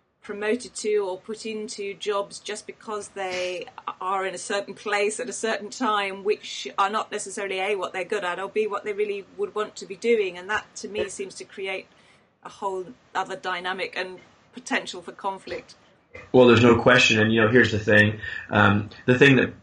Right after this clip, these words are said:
Speaker 2: immediately came to my, my mind as you were describing that is this whole, uh, thing of expectations,
Speaker 1: Yes.
Speaker 2: right? Generation two or generation three or cousin or, or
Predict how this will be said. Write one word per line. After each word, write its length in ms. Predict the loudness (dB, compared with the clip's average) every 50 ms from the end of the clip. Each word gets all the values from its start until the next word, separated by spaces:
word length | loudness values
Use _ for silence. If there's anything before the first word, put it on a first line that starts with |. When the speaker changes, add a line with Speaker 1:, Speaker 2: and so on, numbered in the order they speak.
| -4 2
Speaker 2:
immediately 440 | 6 8 8 8 8 8 6 4 2
came 200 | 2 2 4 4
to 100 | 4 4
my, 220 | 4 4 2 2 2
my 160 | 2 2 4
mind 240 | 6 6 6 6 4
as 100 | 4 2
you 100 | 0 0
were 100 | 0 0
describing 520 | 0 0 0 4 6 6 6 6 6 4
that 240 | 4 4 4 4 4
is 160 | 4 2 2
this 180 | 2 2 2 4
whole, 460 | 6 8 10 10 10 10 8 8 4 -4 -14 -20 -20 -20 -20 _ _ _ 0
uh, 200 | 2 2 2 2
thing 300 | 2 4 4 6 8 8
of 280 | 8 6 4 2 -2 -8 -16 _ _ _ 2
expectations, 1120 | 2 4 4 2 2 2 2 2 2 2 2 2 4 4 4 2 2 -2 -6 -10 -10 -12 -14 -16
Speaker 1:
Yes. 280 | -20 -18 -18 -18 -18 -20 -20 -10 -2
Speaker 2:
right? 280 | 2 4 6 6 4 4 0 -6 -18 _ -20 -14 -2
Generation 600 | 4 6 8 8 10 10 8 8 8 6 4 4 2
two 260 | 4 6 8 8 8
or 80 | 8 6
generation 600 | 6 4 6 6 6 6 6 4 4 0 0 -2
three 400 | 0 4 6 8 10 10 8 8
or 200 | 6 4 4 4
cousin 520 | 4 6 6 6 8 6 4 4 2 0
or, 440 | 0 0 2 4 4 4 4 2 -4 -12 -18 -8 0
or 500 | 4 6 6 8 8 6 6 4 2